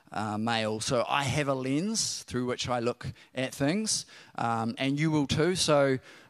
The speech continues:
um, having said that, I, I, I do want to provoke you to think about it. I do want to provoke you to, to wrestle with it because it is important,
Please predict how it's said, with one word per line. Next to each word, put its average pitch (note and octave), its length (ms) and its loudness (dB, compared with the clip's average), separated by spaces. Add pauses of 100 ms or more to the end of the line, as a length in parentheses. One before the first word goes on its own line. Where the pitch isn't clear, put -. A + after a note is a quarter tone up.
(100)
um, C3 640 2 (340)
having G3 240 2
said F#3+ 240 2
that, E3 200 0 (420)
I, D3+ 240 4
I, D#3+ 280 2
I E3 60 2
do F#3+ 160 2
want F#3 140 -2
to - 60 -4
provoke C#3+ 440 0
you D3+ 100 0
to B2+ 80 -4
think E3 280 0
about F#3+ 280 2
it. C#4 160 0 (180)
I C3+ 60 -2
do C#3+ 180 2
want C#3+ 120 2
to - 60 -4
provoke C#3 340 0
you C3+ 100 0
to, B2+ 320 0
to B2+ 180 -4
wrestle C3+ 340 0
with F3 140 2
it G#3+ 120 -2
because C#3+ 260 -2
it D3 80 0
is D3 140 -2
important, D#3+ 480 0